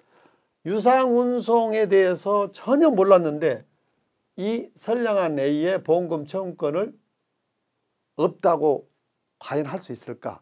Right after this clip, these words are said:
이것은 충분히 논란의 여지가 있다 이렇게 생각하는 것이죠. 얼마든지 그럴 수가 있습니다. 그래서 이것은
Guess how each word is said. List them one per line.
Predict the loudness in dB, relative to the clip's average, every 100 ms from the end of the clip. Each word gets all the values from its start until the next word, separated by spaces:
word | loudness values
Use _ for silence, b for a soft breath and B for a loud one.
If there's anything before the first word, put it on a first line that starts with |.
| -18
이것은 | -16 -10 -8 -8 -12 _ _ _
충분히 | -10 -8 -6 -4 -4 -6 _ _ _
논란의 | -6 -2 0 0 0 0
여지가 | 0 -2
있다 | -4 -8 -20 _
이렇게 | -20 -20 -20 _ _ _ _
생각하는 | -10 -10 -10 -14
것이죠. | -16 -20 -20 _ _ _ _ _ _ _ _ _ _ _ _ _ _ _ _ _
얼마든지 | -6 0 2 2 -2
그럴 | -8
수가 | -10 -16
있습니다. | -20 -20 _ _ _ _
그래서 | -8 -6
이것은 | 0 0 0 -4